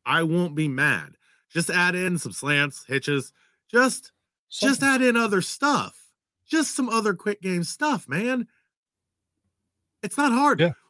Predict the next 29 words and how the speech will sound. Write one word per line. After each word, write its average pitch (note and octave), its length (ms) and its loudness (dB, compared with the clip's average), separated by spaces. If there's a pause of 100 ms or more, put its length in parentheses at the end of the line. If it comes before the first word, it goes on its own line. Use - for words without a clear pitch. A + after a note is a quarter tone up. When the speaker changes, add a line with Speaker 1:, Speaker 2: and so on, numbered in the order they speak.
Speaker 1:
The, G#3+ 340 0
the A3 380 2
slant C#4+ 300 -4
plays C4+ 200 0
we G#3+ 80 4
were F3+ 60 2
running F3 400 -2
were F#3+ 80 -6
actually B3 300 -2
working A#3+ 360 -2
relatively F3 440 0
well. B3 300 -4 (220)
But E3+ 100 -6
I E3 60 -4
think F#3+ 220 -8
we F3+ 80 2
only F3+ 140 2
had, F#3 180 2
like, G#3 200 -2
two C3 260 -2
of D#3+ 100 0
them G3 140 -4
fucking G#3 280 -6
keyed B3 220 -2
up D4 220 0 (280)
because E3+ 500 0 (1900)
of C#3 100 -18
course. - 360 0 (1400)
Speaker 2:
Also, G#2+ 540 4